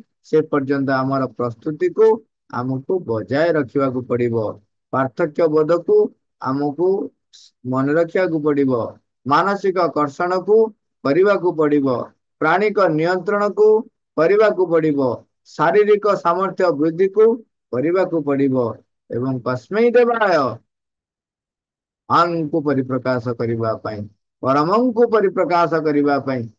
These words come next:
ପରମ ଯେମିତି ଚାହିଁବେ ଅବିକଳ ଭାବେ, ଅବିକୃତ ଭାବରେ ଯେପରି ମୋ ଭିତରେ ପରିପ୍ରକାଶ କରିପାରନ୍ତି, ସେଥିପାଇଁ ଆସ୍ପୃହା,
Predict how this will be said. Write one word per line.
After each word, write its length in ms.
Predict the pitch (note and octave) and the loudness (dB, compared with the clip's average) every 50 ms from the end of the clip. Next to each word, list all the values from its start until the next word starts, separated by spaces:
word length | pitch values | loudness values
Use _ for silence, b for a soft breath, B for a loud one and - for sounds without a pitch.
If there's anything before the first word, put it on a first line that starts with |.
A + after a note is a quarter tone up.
| _ _ _ | _ _ _
ପରମ 380 | - E3+ G#3+ A#3+ B3 B3+ C4 B3 | 0 2 4 4 4 4 2 2
ଯେମିତି 540 | G3 G#3 A#3+ A#3+ C4 D4 D#4+ D#4+ D#4+ D#4 D4+ | 4 4 4 4 6 4 2 4 4 2 2
ଚାହିଁବେ 440 | D4 C#4+ B3 B3 B3 B3 B3 A#3+ A3 F#3 E3 D3+ | 4 4 4 4 4 4 6 6 6 6 4 2
ଅବିକଳ 640 | C#3+ D3+ D3+ F3 G3+ C4 C#4 - B3 A3+ A3 G#3 | 2 2 4 4 4 4 4 2 4 4 6 6
ଭାବେ, 360 | G3+ F#3+ F#3 F3+ F#3 F3+ F3+ F3 E3 D#3 | 6 6 6 4 6 6 4 4 4 4
ଅବିକୃତ 640 | E3+ G#3+ A#3+ A#3+ A#3+ A#3 A3+ - G3 G3+ F3+ F#3 F3 | 4 4 4 4 2 -2 -2 -2 -4 -2 0 0 2
ଭାବରେ 380 | E3+ D#3+ D#3 D#3 D#3+ D#3+ D#3+ | 2 2 2 2 2 0 0
ଯେପରି 340 | D3 D3+ D3+ C3+ D3+ D3 D3+ | 2 0 0 0 0 -2 -2
ମୋ 160 | D3 D3 D3 D3 | -2 -2 -2 -2
ଭିତରେ 300 | C#3 C#3+ C#3 C#3+ C#3+ C#3 | -2 -2 -2 -2 -4 -6
ପରିପ୍ରକାଶ 500 | C3 C3+ C3 C3 B2 B2 B2 B2+ C3 B2+ B2+ | -4 -6 -8 -8 -6 -10 -8 -6 -6 -8 -6
କରିପାରନ୍ତି, 680 | - C3 B2 B2 A2+ A2+ A2 A#2 B2 B2+ C3 C3+ F#3+ A#3 B3+ C4 - _ _ _ _ _ | -6 -8 -8 -8 -6 -6 -6 -4 -4 -6 -4 0 0 0 0 -2 -6 _ _ _ _ _
ସେଥିପାଇଁ 560 | - B2+ B2+ B2+ - C#3 C3 C#3 C3+ C3 B2+ A#2+ | -6 -6 -4 -2 -4 -4 -2 -2 -4 -4 -2 -2
ଆସ୍ପୃହା, 540 | A#2+ B2 B2 - - - F3 F#3+ G3+ A3 | -2 -4 -4 -6 -6 -2 0 2 4 4